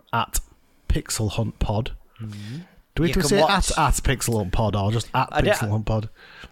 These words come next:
Speaker 2: Uh,
Speaker 1: Do we need
Speaker 2: and
Speaker 1: two
Speaker 2: I
Speaker 1: ats in
Speaker 2: think we
Speaker 1: there?
Speaker 2: can, we can stop saying formerly known as Twitter now. Everyone knows, and if they don't know, they're that thick that they deserve not to know.
Speaker 1: I, I'm, I'm
Speaker 2: Uh,
Speaker 1: never gonna stop saying that just to annoy Elon Musk.
Speaker 2: Cool. Um,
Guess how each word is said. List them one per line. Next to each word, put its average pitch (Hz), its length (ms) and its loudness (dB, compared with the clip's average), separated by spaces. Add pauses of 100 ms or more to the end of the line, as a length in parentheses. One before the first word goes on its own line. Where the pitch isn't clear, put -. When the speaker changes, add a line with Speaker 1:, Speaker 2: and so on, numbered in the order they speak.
Speaker 2:
Uh, 147 180 4 (220)
Speaker 1:
Do 127 100 0
we 135 60 2
need 147 60 8
Speaker 2:
and 143 100 8
Speaker 1:
two 170 140 2
Speaker 2:
I 151 80 6
Speaker 1:
ats - 120 0
in 202 100 4
Speaker 2:
think 170 100 -2
we 190 60 6
Speaker 1:
there? - 80 -2
Speaker 2:
can, 156 280 0
we 151 140 2
can 123 180 -10
stop - 300 -4
saying 139 320 -4
formerly 120 420 -4
known 107 300 -10
as 101 100 -12
Twitter 95 340 -12
now. 92 220 -6
Everyone 101 480 -2
knows, 101 320 -4
and 104 100 -10
if - 120 -14
they 107 80 -12
don't 139 300 2
know, 90 300 -6
they're 107 120 -8
that 101 200 -8
thick - 440 -6
that 87 180 -10
they 95 80 -6
deserve 90 460 -8
not 92 240 -8
to 92 100 -14
know. 90 300 -10
Speaker 1:
I, - 80 -6 (100)
I'm, 131 220 0 (160)
I'm 165 140 4
Speaker 2:
Uh, - 20 6
Speaker 1:
never 143 240 2
gonna 123 180 0
stop 135 320 0
saying 127 320 0
that 107 160 -2
just 113 200 -4
to 117 100 0
annoy 107 280 0
Elon 101 220 0
Musk. - 340 -4 (480)
Speaker 2:
Cool. 147 280 -2 (420)
Um, 185 380 10